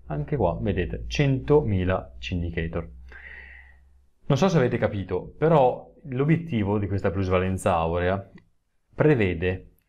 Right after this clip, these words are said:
di accumulare Bitcoin, quindi se noi facciamo trading per ovviamente generarci un profitto, alla fine riusciamo a vivere anche con il trading sulle criptomonete, il vantaggio quale deve essere per noi? Deve essere di riuscire ad accumulare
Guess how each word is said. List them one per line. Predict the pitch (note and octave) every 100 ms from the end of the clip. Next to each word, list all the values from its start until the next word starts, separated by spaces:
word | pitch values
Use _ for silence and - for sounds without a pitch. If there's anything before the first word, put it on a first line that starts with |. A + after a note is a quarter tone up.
| _
di | - A#2+
accumulare | G#2 - C3 D3+ G#2 A2
Bitcoin, | G#2 - A#2 F2+ E2 E2+ - _
quindi | - D#3+ A#2 G2 - - - - - -
se | - G#3
noi | D3+ D3 B2+
facciamo | F2+ F2 G#2 G2+
trading | G2+ F#2+ G#2 A2+ A2+ B2+
per | - A#3+
ovviamente | E3+ G2+ G2 G#2
generarci | G2+ F2+ F2 E2+
un | F2+
profitto, | F2 F#2 C3+ E2
alla | D#2+
fine | D#2+ F#2 E2 D#2 - - _
riusciamo | F#2+ F2 F2
a | E2+
vivere | G2+ G2 E2
anche | D#2+ E2
con | - F2
il | E2
trading | E2+ F#2+ F2+ E2+
sulle | E2 F2+
criptomonete, | F#2 F#2 C#3 C#3 F#2+ F#2 F2 E2 - _ _ - - - _ _ _ _ _ _ _ F4 F#4
il | A#3
vantaggio | D3+ A#2 F2+ F2+ G2+
quale | A2+ A2
deve | G#2+ F#2
essere | - - E2
per | E2 F2+
noi? | F2 D#2+ E2 G2+
Deve | C#3+
essere | C#3+ D#3 E3
di | E3 G#2
riuscire | G2 - A#2
ad | F2+
accumulare | F#2 C#3 C#3 G2 G2 A#2 -